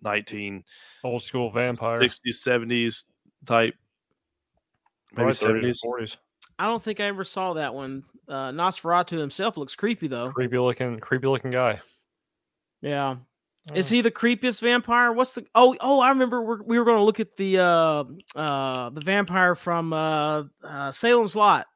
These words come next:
Speaker 3: Pull that up. You gotta, you gotta see this. See if you can pull up a gif.
Speaker 1: Hey, while you're pulling that up, I wanna ask. So, Haunted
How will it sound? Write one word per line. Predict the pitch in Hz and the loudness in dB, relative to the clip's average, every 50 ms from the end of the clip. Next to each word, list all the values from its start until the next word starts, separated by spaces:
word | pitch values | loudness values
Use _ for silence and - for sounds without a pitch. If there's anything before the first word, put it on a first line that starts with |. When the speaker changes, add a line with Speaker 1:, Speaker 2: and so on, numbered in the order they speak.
| _ _ _ | _ _ _
Speaker 3:
Pull | _ 269 254 | _ 0 4
that | 247 226 208 196 | 6 6 6 6
up. | 170 156 - - | 4 2 2 -2
You | 208 208 | -4 0
gotta, | 190 202 196 180 170 - 202 | 6 6 6 6 6 2 -2
you | 202 | 0
gotta | 185 180 170 156 | 2 4 4 2
see | - - 170 156 | 0 -2 -4 -2
this. | 147 143 131 - - - - _ - _ | -2 -2 -4 -4 -8 -14 -18 _ -20 _
See | - - 262 294 | -4 2 2 2
if | 277 | 4
you | 330 | 4
can | 294 240 | 0 0
pull | - - 247 233 | 6 8 8 8
up | 220 - | 8 6
a | 170 | 2
gif. | 143 127 - - 160 160 151 120 104 - - - _ _ _ _ _ | -4 -6 -4 0 2 2 2 2 -2 -6 -14 -20 _ _ _ _ _
Speaker 1:
Hey, | - 156 151 143 | 0 2 2 2
while | 127 123 131 143 | 4 6 6 6
you're | 143 131 | 6 2
pulling | - - 175 180 165 147 | 0 2 2 2 4 4
that | 127 123 | 4 4
up, | 127 127 117 - | 4 4 2 2
I | - 131 | 0 0
wanna | 143 147 139 123 | 2 4 2 4
ask. | 107 107 104 104 101 - - - - - | 2 2 0 0 -2 -6 -10 -16 -10 -6
So, | - - 143 131 127 127 120 110 - - _ _ _ _ _ _ _ | -4 -2 0 0 -2 -2 -4 -6 -12 -20 _ _ _ _ _ _ _
Haunted | - - 143 160 180 185 - - 190 185 170 | -6 2 4 4 4 4 2 2 2 2 2